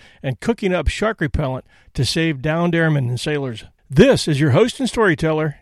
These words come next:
John Hagedorn, and this is our story, which starts in my boyhood hometown of Pasadena, California.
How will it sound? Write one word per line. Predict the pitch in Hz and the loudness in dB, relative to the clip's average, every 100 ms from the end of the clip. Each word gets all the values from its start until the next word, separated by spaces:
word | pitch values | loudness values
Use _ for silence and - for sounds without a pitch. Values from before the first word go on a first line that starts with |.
| 110 | -4
John | 120 147 170 | 0 2 2
Hagedorn, | 170 220 147 131 131 131 - | 0 0 0 -2 -2 -6 -6
and | 220 214 254 | -4 -2 -2
this | 175 - - _ | -2 -6 -12 _
is | 147 120 | -6 -4
our | 151 | -4
story, | 131 214 208 127 101 _ _ _ - | -4 -4 -2 -2 -6 _ _ _ -4
which | 233 - | 0 0
starts | - 226 233 - | -2 -2 -4 -4
in | 170 | -4
my | 165 160 | -2 -2
boyhood | 135 226 226 160 117 | -2 -2 0 0 0
hometown | 143 139 - 190 202 190 | -2 -2 -2 -2 -2 -6
of | 139 - | -8 -4
Pasadena, | 175 170 180 160 180 156 - | -2 -2 -2 -2 -2 -4 -4
California. | 165 170 - 151 120 78 | -6 -6 -4 -6 -6 -10